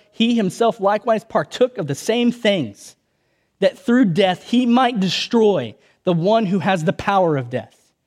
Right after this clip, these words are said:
that is the devil, and deliver all those who through fear of death were subject to lifelong slavery." I mean, come on, that's First Samuel seventeen.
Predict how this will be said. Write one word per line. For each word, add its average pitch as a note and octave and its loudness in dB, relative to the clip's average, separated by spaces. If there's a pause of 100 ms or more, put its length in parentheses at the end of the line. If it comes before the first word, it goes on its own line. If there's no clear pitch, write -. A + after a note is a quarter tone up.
(480)
that D#3+ 0
is D#3 -2
the D#3+ -4
devil, B2+ -2 (680)
and D3+ 0
deliver F3+ 2
all A#3 4
those D3 0
who F3 -4
through D3+ 0
fear C4 0
of A3+ 0
death B3 0 (160)
were B2+ -8
subject B3 -2 (160)
to E3+ -2
lifelong F#3+ 0
slavery." C3 -4
I D3 -4
mean, G#2+ -8
come F#3+ -6
on, B2 -6
that's C3+ -8
First - -8
Samuel C3 -10
seventeen. D3+ -6